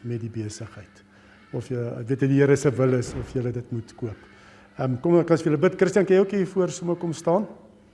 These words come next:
En dan bid ons ook vir die Here se leiding. En so, ek sal maar twee meter weg staan vir, vir, vir social distance.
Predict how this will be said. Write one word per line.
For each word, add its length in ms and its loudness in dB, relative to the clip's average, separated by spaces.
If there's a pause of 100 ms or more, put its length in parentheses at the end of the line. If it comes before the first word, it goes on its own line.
(540)
En 140 -8
dan 140 -6
bid 280 -4
ons 300 -6 (1900)
ook 220 0
vir 100 0
die 80 2
Here 200 4
se 160 -4
leiding. 500 -2 (1080)
En 80 -14
so, 140 -12
ek 100 -14
sal 140 0
maar 180 0
twee 240 4
meter 320 0
weg 240 -4
staan 400 -8 (560)
vir, 240 -10
vir, 320 -10
vir 300 -2
social 360 -6
distance. 680 -8